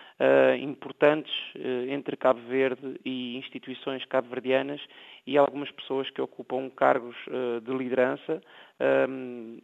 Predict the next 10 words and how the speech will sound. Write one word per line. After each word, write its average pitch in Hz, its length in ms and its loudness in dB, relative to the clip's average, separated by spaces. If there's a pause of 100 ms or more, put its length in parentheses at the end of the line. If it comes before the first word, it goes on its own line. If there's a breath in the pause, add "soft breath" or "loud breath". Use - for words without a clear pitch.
no 135 200 -8
mundo, 143 460 -6
nomeadamente 135 580 -4
a 135 40 -4
nível 131 320 -4
empresarial, 131 680 0 (380 loud breath)
fruto 151 320 -8
dessa 143 280 -2
minha 139 220 -8
participação. 123 760 -8